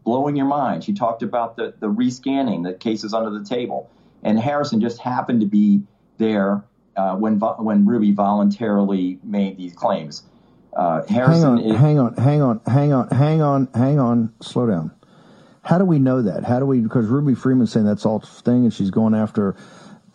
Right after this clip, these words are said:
Speaker 2: uh, Gateway Pundit and others, Rudy Giuliani, for defamation. How do you know that's a fact?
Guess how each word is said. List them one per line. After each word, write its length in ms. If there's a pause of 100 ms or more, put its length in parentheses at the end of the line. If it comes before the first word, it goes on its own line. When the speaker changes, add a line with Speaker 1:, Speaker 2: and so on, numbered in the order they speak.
(120)
Speaker 2:
uh, 300 (260)
Gateway 320
Pundit 260
and 100
others, 360
Rudy 240
Giuliani, 540
for 100
defamation. 680
How 160
do 60
you 80
know 180
that's 280
a 40
fact? 460